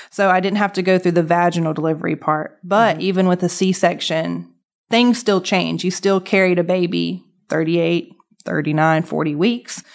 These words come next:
Speaker 1: So your body has changed quite a bit. Your core changes after a C-section, and that's
Speaker 2: Mm-hmm.
Speaker 1: something that physical therapy can help with,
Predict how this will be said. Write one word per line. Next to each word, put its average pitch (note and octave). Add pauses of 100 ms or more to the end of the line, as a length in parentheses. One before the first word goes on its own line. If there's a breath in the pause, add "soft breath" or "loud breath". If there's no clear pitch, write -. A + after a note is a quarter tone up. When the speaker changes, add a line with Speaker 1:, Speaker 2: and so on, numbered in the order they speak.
(180 loud breath)
Speaker 1:
So -
your F3
body E3+
has D#3+
changed D#3+
quite D#3
a D#3
bit. D#3+
Your E3
core F#3
changes E3
after D3+
a D#3
C-section, D3
and D#3
that's E3
Speaker 2:
Mm-hmm. D3+
Speaker 1:
something E3+
that D3+
physical D#3+
therapy D#3
can D#3
help D3+
with, F#3+